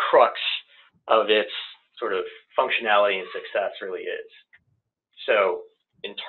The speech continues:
terms of those null hypotheses, that's what we do. Now, that's what we did. But what was also important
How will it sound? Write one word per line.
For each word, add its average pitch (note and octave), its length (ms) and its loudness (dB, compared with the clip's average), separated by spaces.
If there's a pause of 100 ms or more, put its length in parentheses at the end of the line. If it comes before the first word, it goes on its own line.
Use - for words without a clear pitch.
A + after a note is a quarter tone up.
terms A3 300 0 (180)
of G#2 320 0 (380)
those B2 260 6 (100)
null A2 240 2
hypotheses, F#2+ 760 2 (340)
that's A2 200 2
what A#2+ 140 -2
we G#2 160 -14
do. G2+ 240 -8 (300)
Now, A#2 180 2 (240)
that's - 160 2
what A2+ 80 -4
we F#2+ 80 -12
did. - 160 -10 (480)
But - 320 6 (120)
what B2+ 260 -2
was C3+ 100 -4
also C#3+ 280 6
important - 600 -12